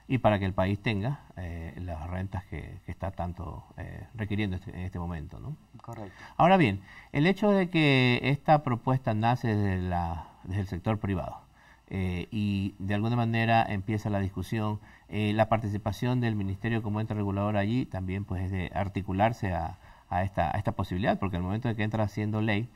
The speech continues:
Speaker 1: ya se genera, pues, un, un, un, un aspecto nuevo que pudiera un poco retroalimentar los planes,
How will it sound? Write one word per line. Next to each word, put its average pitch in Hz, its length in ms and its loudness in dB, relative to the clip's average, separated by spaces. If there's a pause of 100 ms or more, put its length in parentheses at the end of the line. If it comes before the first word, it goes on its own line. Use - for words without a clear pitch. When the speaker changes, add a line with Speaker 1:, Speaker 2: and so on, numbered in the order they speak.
(240)
Speaker 1:
ya 95 200 2
se 110 120 -2
genera, 95 340 0
pues, 101 180 -4
un, 85 340 -6
un, 87 720 -8 (180)
un, 101 240 -8
un 87 60 -6
aspecto 92 420 -6
nuevo 107 400 0
que 90 100 -6
pudiera 95 440 -6 (120)
un 98 80 -8
poco 92 380 -8 (260)
retroalimentar 98 720 0
los 92 100 -2
planes, 85 500 -6